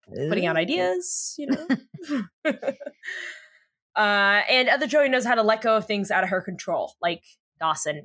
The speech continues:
Speaker 1: and Jen.
Speaker 2: Yikes. There's the trigger word.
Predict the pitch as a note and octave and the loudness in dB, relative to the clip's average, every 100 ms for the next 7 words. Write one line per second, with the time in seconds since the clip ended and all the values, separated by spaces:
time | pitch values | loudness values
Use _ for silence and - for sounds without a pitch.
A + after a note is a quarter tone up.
0 | - D#3 - - A1 - _ _ _ _ | -10 -10 -6 -6 -6 -10 _ _ _ _
1 | _ _ _ _ _ _ _ _ _ _ | _ _ _ _ _ _ _ _ _ _
2 | _ _ _ - D3+ C#3 F#2+ G#1 - - | _ _ _ -6 -2 0 0 -4 -10 -10
3 | - D#3 C3+ B2+ D#3+ B3 - A3 F#3+ E3+ | -8 -2 0 2 0 -2 0 2 4 4
4 | D#3+ D#3+ D3+ | 6 6 4